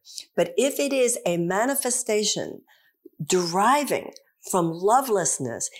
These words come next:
it is happening within this three dimensions, but the three dimensions themselves are a mortal hallucination. So it is reality,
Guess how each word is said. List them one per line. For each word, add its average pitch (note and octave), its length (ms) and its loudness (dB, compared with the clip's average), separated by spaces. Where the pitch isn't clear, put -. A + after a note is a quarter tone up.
it G3 120 4
is G3 140 2
happening C#4 580 -2
within G#3 340 2
this F#3+ 220 0
three G3 200 0
dimensions, F#3+ 600 0
but F3 180 -4
the F3 80 -4
three F#3+ 240 0
dimensions F3 540 -4
themselves - 840 -2
are E3 220 0
a D3+ 100 0
mortal D3 480 -2
hallucination. B2+ 1000 -4
So E3 220 2
it F3+ 160 2
is D3+ 180 -2
reality, G3 640 0